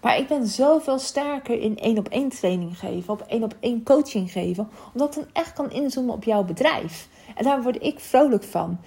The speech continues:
In plaats van een soort anonieme berg met mensen die meedoen.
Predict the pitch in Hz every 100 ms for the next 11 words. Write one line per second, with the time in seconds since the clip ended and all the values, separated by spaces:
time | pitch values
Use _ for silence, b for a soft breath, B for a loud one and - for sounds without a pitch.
0 | B B 196 240 226 226 208 208 196 -
1 | 214 208 233 214 196 190 180 - - 185
2 | 175 220 190 196 208 208 196 - 196 190
3 | 180 170 165 -